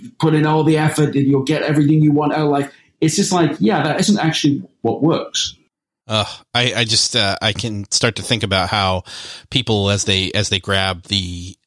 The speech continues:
Speaker 2: Effortless book, will start to find that some of those things that,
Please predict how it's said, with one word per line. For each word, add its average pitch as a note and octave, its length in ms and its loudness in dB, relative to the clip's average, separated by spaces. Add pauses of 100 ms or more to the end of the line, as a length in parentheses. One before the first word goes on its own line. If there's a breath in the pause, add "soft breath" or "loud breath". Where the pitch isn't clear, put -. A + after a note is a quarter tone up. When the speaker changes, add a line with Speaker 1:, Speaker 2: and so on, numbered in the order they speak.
(100)
Speaker 2:
Effortless G2+ 600 -2
book, G#2 560 -6 (100)
will G2+ 100 -6
start - 340 -2
to G#2 80 -4
find G2 540 -2
that G2 140 -8
some A#2 180 0
of G#2 60 -2
those F#2 160 -2
things G2+ 340 -4
that, F#2+ 180 -6